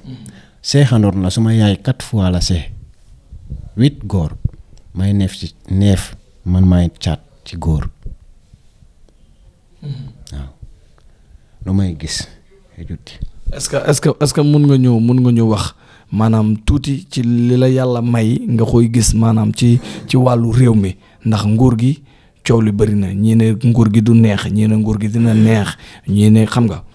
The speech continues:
Speaker 1: yow, yow, yow sa, sa, sa, sa xam-xam ak sa gis-gis.
Speaker 2: Loolu
Speaker 1: Ci wàllu nguur gi, état bi.
Speaker 2: État bi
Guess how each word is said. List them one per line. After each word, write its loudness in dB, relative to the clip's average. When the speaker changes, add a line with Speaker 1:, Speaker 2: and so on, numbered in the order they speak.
Speaker 1:
yow, 0
yow, 2
yow 2
sa, 0
sa, -2
sa, -2
sa 0
xam-xam -2
ak -4
sa 0
gis-gis. -4
Speaker 2:
Loolu -8
Speaker 1:
Ci -20
wàllu -14
nguur -16
gi, -20
état -18
bi. -10
Speaker 2:
État 2
bi 0